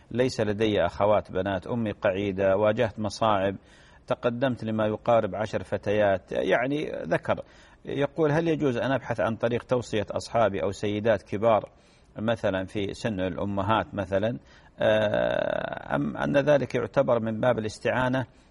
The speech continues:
بالعباد والإشراك بإشراك العباد مع الله؟"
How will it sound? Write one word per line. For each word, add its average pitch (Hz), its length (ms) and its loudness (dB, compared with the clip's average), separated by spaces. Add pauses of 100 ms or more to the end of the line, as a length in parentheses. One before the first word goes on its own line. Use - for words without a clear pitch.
(160)
بالعباد 117 580 2
والإشراك 110 920 0 (100)
بإشراك - 840 -4
العباد 110 420 0
مع 95 180 -4
الله؟" 95 420 0